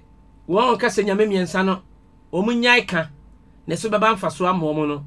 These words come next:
Ɛdeɛn nti na ma Nyame ka saa asɛm no? Enti mo menkɔhwɛ Quran mu, Suratu Maryam, aya ɛtɔ so edunkron. Sura ɛtɔ so edunkron, aya aduɔwɔtwe nwɔtwe ɛkɔ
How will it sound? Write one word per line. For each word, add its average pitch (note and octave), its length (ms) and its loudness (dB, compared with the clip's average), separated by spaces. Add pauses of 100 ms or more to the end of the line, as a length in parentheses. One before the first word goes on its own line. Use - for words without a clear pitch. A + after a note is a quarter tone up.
Ɛdeɛn G#3+ 300 2
nti A3+ 140 -4
na G#3 100 4
ma G3 100 0
Nyame F#3+ 320 0
ka G3+ 100 -2
saa F3+ 200 2
asɛm D3+ 240 -4
no? C#3+ 160 -4 (580)
Enti F#3+ 200 -2
mo A#3+ 100 2
menkɔhwɛ B3+ 440 4
Quran G#3+ 320 4
mu, G#3 80 0
Suratu G#3+ 380 0
Maryam, G#3+ 400 4 (560)
aya A3+ 320 8
ɛtɔ A#3 140 2
so - 120 -6
edunkron. G3 680 2 (2500)
Sura C#4+ 400 8
ɛtɔ C#4+ 160 6
so C4 160 0
edunkron, G#3 540 0 (640)
aya A#3+ 320 6
aduɔwɔtwe A3+ 480 4
nwɔtwe G3 400 -2
ɛkɔ A3+ 240 2